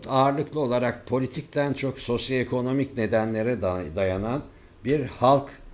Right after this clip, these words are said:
e, kilitlenmesi, bir, e, rejimden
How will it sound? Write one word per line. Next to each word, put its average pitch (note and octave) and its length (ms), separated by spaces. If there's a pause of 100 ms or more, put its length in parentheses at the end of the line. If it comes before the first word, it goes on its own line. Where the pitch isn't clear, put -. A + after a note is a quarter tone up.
(360)
e, F#2+ 340
kilitlenmesi, G2 1000
bir, G#2+ 200
e, - 60 (1500)
rejimden B2+ 680